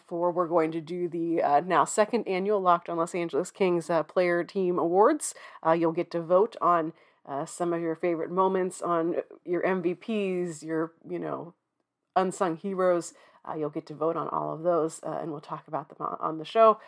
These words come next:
We'll be doing players, season reviews, report cards, whatever. Uh, and of course, we can't,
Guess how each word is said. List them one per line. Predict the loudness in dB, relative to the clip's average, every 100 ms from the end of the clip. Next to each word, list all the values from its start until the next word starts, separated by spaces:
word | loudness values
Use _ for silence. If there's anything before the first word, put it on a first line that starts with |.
| -20 _ -2
We'll | -2
be | 0
doing | -2 -2 -2
players, | 6 6 6 2
season | 0 -2 0
reviews, | -2 -4 -6 -6 -8
report | 0 0 2
cards, | 4 4 2 -2
whatever. | 2 2 2 -4 _ -18 -4
Uh, | -2 0
and | 0
of | 0 0
course, | 2 2 0 -12 _ _ _ -8
we | -8
can't, | -4 -2 -2 -4